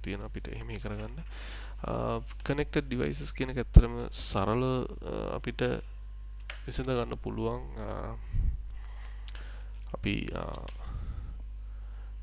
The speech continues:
ෆෝන් එකක් හෝ, අ, යම්කිසි ඩිවයිස් එකක්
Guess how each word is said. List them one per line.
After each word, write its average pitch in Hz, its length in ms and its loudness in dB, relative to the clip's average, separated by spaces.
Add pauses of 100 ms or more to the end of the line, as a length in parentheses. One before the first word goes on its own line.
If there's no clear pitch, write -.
(380)
ෆෝන් 107 440 0
එකක් 107 240 -4
හෝ, 117 480 -2 (340)
අ, - 40 -8 (1000)
යම්කිසි 107 300 -4
ඩිවයිස් 101 380 0
එකක් 107 180 -2